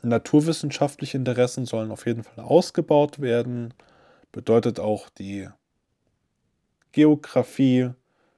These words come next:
die Biologie, also alles, was mit der Natur und dem Körper zu tun hat,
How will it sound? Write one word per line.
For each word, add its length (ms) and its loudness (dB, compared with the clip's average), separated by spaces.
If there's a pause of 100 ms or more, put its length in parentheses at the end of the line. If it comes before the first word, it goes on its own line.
(120)
die 60 -16
Biologie, 880 4
also 260 -6
alles, 360 2
was 380 -6
mit 160 -8
der 80 -6
Natur 460 -4
und 80 -2
dem 140 -6
Körper 320 0
zu 140 -10
tun 240 -6
hat, 200 -6